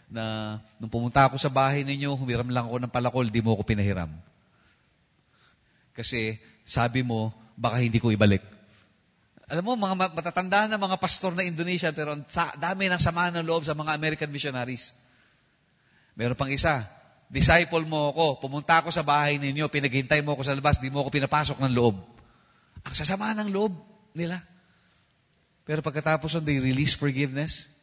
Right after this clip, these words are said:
dun sa Amerikano. And then, the American, although he was not the one responsible for the offense, sabi niya, "In behalf of all the missionaries who hurt and offended you,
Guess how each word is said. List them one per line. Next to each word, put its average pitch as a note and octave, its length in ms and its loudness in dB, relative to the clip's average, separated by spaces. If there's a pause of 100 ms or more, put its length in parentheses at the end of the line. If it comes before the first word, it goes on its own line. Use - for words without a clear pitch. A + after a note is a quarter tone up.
(100)
dun C3 160 -4
sa B2 160 -4
Amerikano. B2+ 640 -4 (800)
And C3 160 -6
then, B2+ 400 -2 (640)
the B2+ 240 2
American, D3 640 0 (240)
although D3 400 0
he D#3+ 160 -2
was D3 240 2
not F#3 320 2
the E3 80 4
one E3+ 160 2
responsible D#3 880 2
for D3 160 -4
the C3+ 160 0
offense, F3+ 480 -2 (400)
sabi D#3 320 -4
niya, G3 160 -2
"In G3 160 -8
behalf C4+ 480 2 (320)
of G#3 160 -4
all B3+ 160 4
the C4 160 2
missionaries G#3+ 800 2 (320)
who A#3+ 160 0
hurt C#4+ 240 2 (240)
and G3+ 160 -2
offended G3+ 560 0
you, F3 240 -2